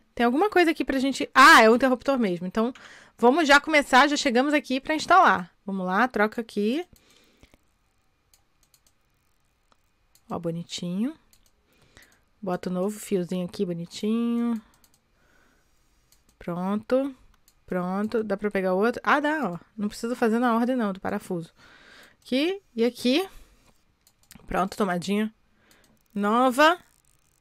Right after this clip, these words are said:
Tudo bonitinho, que era a maior periga aquela tomada daquele jeito ali. Meu Deus, não dá não pra botar assim. E aí a gente fecha aqui. E foi. Foi essa daqui. Tem mais uma? Tem outra aqui, né?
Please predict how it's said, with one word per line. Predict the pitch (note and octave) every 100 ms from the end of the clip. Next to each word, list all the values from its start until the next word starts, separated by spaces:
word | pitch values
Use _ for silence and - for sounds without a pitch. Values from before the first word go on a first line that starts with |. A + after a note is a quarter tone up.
| _
Tudo | - A#3+
bonitinho, | A3 A#3+ A3+ B3+ B3
que |
era | B3
a | A#3
maior | A3+
periga | B3 D#4+ C#4 C#4 D#4+
aquela | D4+ C4
tomada | C4 B3+ B3
daquele | B3+ B3+ B3+ B3+
jeito | A#3+ B3+ C#4
ali. | A#3 A3 D4+ - _ _ _ _ _ _ _ -
Meu | G#3
Deus, | G#3 A3
não | B3+
dá | A3+ A3+
não | F4 D#4
pra | D4+
botar | A3+ B3
assim. | A#3+ - A#3+ A3+ -
E |
aí | F#3+ F#3+
a |
gente | G#3 A3 - C4 _ _ _ _
fecha | - G#3+ A3+
aqui. | A3 - G3+ A#3+ E4 _ _ _ _ _ _ _ _ _
E | A3
foi. | G#3+ A3+ F#3+ - _ - - _ _
Foi | - A#3
essa | B3 A3+
daqui. | A#3 - A3+ C#4+
Tem | C#4+ A#3+
mais | A#3+ A#3
uma? | A#3 A3+ F#3
Tem | G#3+
outra | G#3+ A#3
aqui, | - - G3+
né? | G#3 C4+